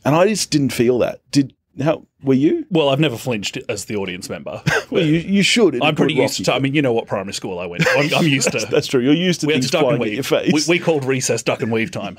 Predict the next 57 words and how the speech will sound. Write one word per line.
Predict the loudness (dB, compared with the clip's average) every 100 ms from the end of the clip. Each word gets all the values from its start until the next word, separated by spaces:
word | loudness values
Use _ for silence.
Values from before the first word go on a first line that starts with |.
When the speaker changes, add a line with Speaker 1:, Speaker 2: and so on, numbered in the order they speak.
| -10
Speaker 1:
<laughs> |
Speaker 2:
Um, | -4 -2 -4 -6 -14 _ _ _ -2
I, | 0
I | 2 2
actually | 2 -2
quite | 0 2
liked | 4 2 -2
the | -8
fight | 0 0 0
scenes. | -6 -8 -10 -12 0
Speaker 1:
Really? | 4 6 4 4
Speaker 2:
Yeah, | 2
they | 2
worked | 4 0 0
for | -8 -8
me. | -8 -16 -2
Speaker 1:
Okay. | 0 2 2 0 -8 -2
I | 0
feel | 2 4
Speaker 2:
Um, |
Speaker 1:
like | 2
they, | 2 0 2
they | 0
served | 4 2 4
their | 2
purpose, | 0 -2 -2
but | 0
I |
just | 0 2
don't | 0 2
think | 2
they | 4
were | 4 4
as | 2 2 2
well | -2 2
done | 0 0 -2
as | -4 -2
Speaker 2:
Yeah. | -2
Speaker 1:
Creed | -4 -4
one. | -6 -8 -12 _ _ _ _
But | -4 -2
the |
montage | 2 2 2 0 -4 -4 -12 -14 -8
was | -2
something | 0 0 -2
else. | -4 -4 -8 -2
Speaker 2:
I | -2
do | 0 -4 -2
like, | 2 2 2
another, | 2 2 2
another | 2 2
thing | 0 2
where | 4
I'll |
give | 2 -2
this | -2
film | -2 0 0 0 -4